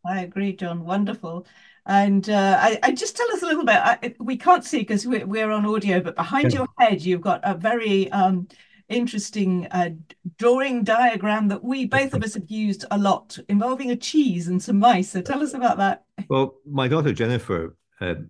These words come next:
Speaker 2: created this for me just at the start of lockdown when I began to mediate using Zoom. Now, I knew nothing about <laughs> online platforms. And
Speaker 1: Mm-hmm.
Speaker 2: above all else, Jane, I took the view that it was not, you, mediation was all about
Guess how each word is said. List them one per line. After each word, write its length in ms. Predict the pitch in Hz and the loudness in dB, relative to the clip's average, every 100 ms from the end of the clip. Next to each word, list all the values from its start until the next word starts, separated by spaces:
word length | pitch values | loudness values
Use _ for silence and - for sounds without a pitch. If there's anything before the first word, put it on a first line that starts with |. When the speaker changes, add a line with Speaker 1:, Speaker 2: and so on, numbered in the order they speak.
| _ _ _ - | _ _ _ -4
Speaker 2:
created 280 | 98 92 | -2 -2
this 180 | 82 92 | -2 -4
for 140 | - 85 | -4 -4
me 180 | 87 | -2
just 220 | 80 76 - | -4 -8 -16
at 60 | |
the 60 | 76 | -10
start 280 | - 87 80 | -6 -4 -4
of 80 | |
lockdown 560 | 82 104 - 90 80 78 | -4 -4 -4 -6 -6 -4
when 280 | 92 87 85 _ _ _ - | -4 -4 -6 _ _ _ -10
I 140 | 90 | -6
began 560 | 85 85 101 101 98 82 | -4 -4 -4 -2 -4 -6
to 240 | - 92 | -8 -8
mediate 540 | 90 95 87 80 - - | -6 -6 -6 -8 -12 -10
using 520 | 90 95 82 80 87 | -4 -4 -4 -6 -6
Zoom. 260 | 85 127 92 | 0 2 0
Now, 140 | 82 | -2
I 120 | 110 | -2
knew 160 | 131 104 | -2 -2
nothing 360 | 85 104 - 82 | -4 -6 -6 -10
about 180 | - | -8
<laughs> 60 | 98 | -8
online 340 | 113 85 82 | -6 -8 -8
platforms. 600 | 85 101 104 - 85 80 82 | -8 -8 -8 -8 -8 -8 -10
And 160 | 80 - - | -10 -14 -14
Speaker 1:
Mm-hmm. 800 | 196 214 - _ _ - - 104 | -10 -10 -10 _ _ -20 -8 -4
Speaker 2:
above 300 | 104 104 156 | -2 0 0
all 180 | 131 87 | 2 2
else, 240 | 98 104 | 0 -4
Jane, 300 | - 82 76 - - _ _ - | -6 -8 -8 -12 -20 _ _ -10
I 160 | 87 101 | -6 -6
took 240 | - - | -6 -8
the 60 | 78 | -6
view 200 | 92 85 | -4 -4
that 80 | |
it 80 | 80 | -6
was 160 | 98 - | -10 -6
not, 320 | 101 87 _ _ _ _ _ - | -6 -6 _ _ _ _ _ -8
you, 280 | 113 - 107 | -8 -8 -6
mediation 460 | 107 135 107 - | -4 0 0 -2
was 100 | 78 | -4
all 100 | 98 | -4
about 300 | 85 85 80 | -2 -4 -10